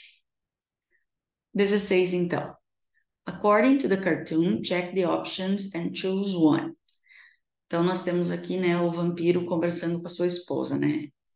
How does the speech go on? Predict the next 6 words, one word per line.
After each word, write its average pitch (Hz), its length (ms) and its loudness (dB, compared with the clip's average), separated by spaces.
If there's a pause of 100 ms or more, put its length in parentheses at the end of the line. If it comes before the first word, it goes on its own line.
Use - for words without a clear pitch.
(160)
"You're 175 260 2
seeing 226 460 2
someone 202 440 -2
else, 226 320 -4
aren't 165 400 -2
you?" 233 340 -2